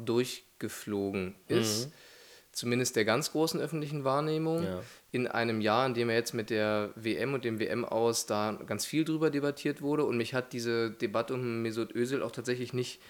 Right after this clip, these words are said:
Speaker 1: nicht kalt gelassen, auch wenn's natürlich so ein mediales Strohfeuer ist. Trotzdem, ähm, kommt da, finde ich, viel zusammen.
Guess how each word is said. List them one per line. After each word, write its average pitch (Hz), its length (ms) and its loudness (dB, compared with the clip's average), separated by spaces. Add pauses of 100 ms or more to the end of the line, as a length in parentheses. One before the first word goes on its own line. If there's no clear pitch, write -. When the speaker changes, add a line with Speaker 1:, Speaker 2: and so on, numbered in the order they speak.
(300)
Speaker 1:
nicht - 140 -8
kalt - 240 4
gelassen, 156 280 2
auch 107 80 -2
wenn's 117 180 2
natürlich 117 300 -4
so 113 80 -2
ein 110 60 0
mediales 104 320 2
Strohfeuer 135 560 2
ist. 156 280 0 (540)
Trotzdem, 151 800 4 (160)
ähm, 120 480 2
kommt 135 300 0
da, 135 80 6
finde 131 260 -2
ich, 123 80 -4
viel 139 180 -2
zusammen. 123 440 2